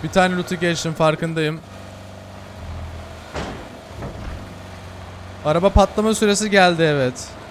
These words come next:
Yalanlar ne ya abi? Allah Allah. Benim klasik halim bu. Nasıl yalan diyorsunuz hala?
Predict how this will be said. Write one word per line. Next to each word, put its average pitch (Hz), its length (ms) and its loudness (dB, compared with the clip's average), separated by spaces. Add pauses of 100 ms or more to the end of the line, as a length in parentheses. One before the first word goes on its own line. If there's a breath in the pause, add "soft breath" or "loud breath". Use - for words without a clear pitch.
(4000)
Yalanlar 208 560 4
ne 202 60 6
ya 180 240 8
abi? 233 180 4 (720)
Allah 220 260 6
Allah. 202 540 8 (240)
Benim 240 180 2
klasik 226 380 2
halim 247 300 6
bu. 208 80 2
Nasıl 240 260 0
yalan 226 300 6
diyorsunuz 196 340 0
hala? 185 380 6